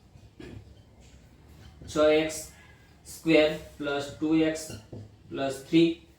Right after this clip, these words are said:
બરાબર? તો આને દ્વિઘાત કહેવાય. સાત એક્સ સ્ક્વેર પ્લસ છ એક્સ પ્લસ પાંચ.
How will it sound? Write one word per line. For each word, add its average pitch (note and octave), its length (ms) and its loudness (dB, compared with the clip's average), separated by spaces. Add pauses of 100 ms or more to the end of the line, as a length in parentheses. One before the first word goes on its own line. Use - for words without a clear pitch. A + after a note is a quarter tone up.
(460)
બરાબર? D#3+ 340 2 (280)
તો D3 60 0
આને C#3+ 160 0
દ્વિઘાત D3+ 560 -2
કહેવાય. D#3+ 300 0 (1600)
સાત D3 280 0
એક્સ D#3 160 -2
સ્ક્વેર D#3+ 320 -2 (640)
પ્લસ C#3+ 320 -2 (200)
છ - 100 -10 (220)
એક્સ D#3 240 -2 (560)
પ્લસ C#3 340 -4
પાંચ. D3+ 300 -2